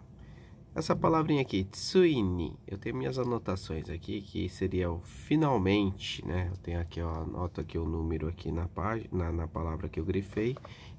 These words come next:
e coloco a tradução em cima aqui, ó. Tsuini, esse tsuini, esse é tipo finalmente, né? É, tem a palavra yato também, né?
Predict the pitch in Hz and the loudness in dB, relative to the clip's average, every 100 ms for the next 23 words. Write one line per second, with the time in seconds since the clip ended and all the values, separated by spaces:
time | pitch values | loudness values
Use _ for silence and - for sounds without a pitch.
0 | - 107 - 113 113 - - 117 117 - | -8 -4 0 0 0 -6 -6 -4 -6 -4
1 | 120 - - 92 85 - - - - - | -4 -2 -2 -2 -2 -4 -8 -10 -18 -18
2 | - - - - - - - 196 185 147 | -18 -18 -20 -20 -14 -4 4 6 6 4
3 | 92 90 - - - - 98 135 135 - | 2 0 -4 -20 -16 -8 -6 -6 -6 0
4 | 165 135 120 135 127 101 101 120 113 107 | 2 2 2 0 -2 -6 -4 -2 -4 -6
5 | - - - 101 92 - 170 185 143 110 | -8 -6 -2 0 0 2 0 4 4 4
6 | 107 98 - - 87 98 107 - - - | 4 2 -2 -4 0 0 -2 -12 -18 -20
7 | - - - - - - 90 87 87 82 | -20 -18 -16 -18 -18 -10 -2 0 2 2
8 | 82 82 82 - - - 117 113 110 101 | 2 2 2 0 -6 -4 0 2 4 4
9 | 90 110 113 - - - 58 - 60 57 | 4 4 2 0 -8 -8 -6 -6 -4 -2
10 | 62 | -2